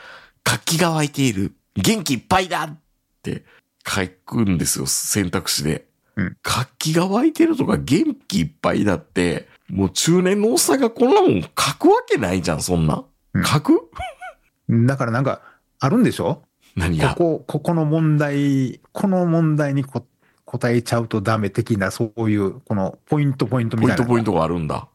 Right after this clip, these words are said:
Speaker 2: 多分。
Speaker 1: おー。
Speaker 2: いや、わかんないけど。
Speaker 1: こうトリガーみたいなやつがあるのかな？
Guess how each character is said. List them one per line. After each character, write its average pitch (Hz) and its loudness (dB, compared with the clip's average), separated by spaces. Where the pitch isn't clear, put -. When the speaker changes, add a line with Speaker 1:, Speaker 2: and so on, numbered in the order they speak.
Speaker 2:
多 - -6
分。 80 -6
Speaker 1:
お 82 -4
ー。 82 0
Speaker 2:
い - 2
や、 80 4
わ 78 4
か 80 4
ん - 2
な - -2
い - -4
け 71 -4
ど。 67 -8
Speaker 1:
こ 82 -4
う 78 -2
ト - -2
リ 107 2
ガ 104 4
ー - -2
み 95 -6
た - -6
い - -4
な 78 -2
や 80 -2
つ - -6
が 71 -2
あ 76 -2
る 85 -2
の 80 -2
か 85 -4
な？ 147 -2